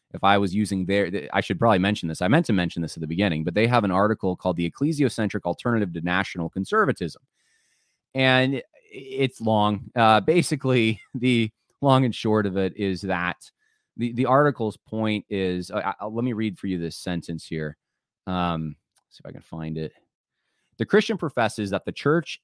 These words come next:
is his first family. The church is his first nation or ethnos, and the church is his first state or polis. Social reality and political reality are, for the Christian, fundamentally ecclesiocentric.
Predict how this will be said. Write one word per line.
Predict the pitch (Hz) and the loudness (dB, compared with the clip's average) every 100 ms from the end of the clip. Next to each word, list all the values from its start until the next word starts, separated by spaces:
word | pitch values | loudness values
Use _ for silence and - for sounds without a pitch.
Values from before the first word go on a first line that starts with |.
| _ - | _ 0
is | 120 127 | 0 0
his | 104 107 | -2 -4
first | - - 95 - - | -6 -4 -4 -6 -4
family. | 143 143 98 69 | 2 2 2 -2
The | 80 | -8
church | - 110 - | -2 -2 0
is | 101 | -6
his | 95 90 | -6 -8
first | - 90 - | -4 -4 -2
nation | 87 92 101 - 90 | -2 0 0 -2 -2
or | 90 | 0
ethnos, | 101 127 - 78 73 - - _ _ _ | 4 2 2 -8 -8 -14 -18 _ _ _
and | - 131 | 0 0
the | |
church | - 214 147 | 4 2 2
is | 127 | -2
his | 113 | -4
first | - 110 - | -2 -4 -2
state | - 90 | -2 -2
or | 95 | -2
polis. | - 170 120 - - _ _ _ _ | -2 -2 -2 -4 -16 _ _ _ _
Social | - 202 190 | 0 0 0
reality | 143 104 90 90 92 | 0 2 2 0 -4
and | 90 | -6
political | 107 143 185 123 | -4 -4 -2 -2
reality | 98 82 82 92 - | -2 -4 -6 -6 0
are, | 135 95 | 2 2
for | - | -2
the | 107 | -6
Christian, | - 143 - 104 | -4 -4 -4 -2
fundamentally | - 180 160 101 90 90 90 - | 0 0 2 0 -2 -4 -6 -8
ecclesiocentric. | 110 139 107 87 85 - 165 143 131 | -4 -2 -2 -2 -6 0 0 0 -6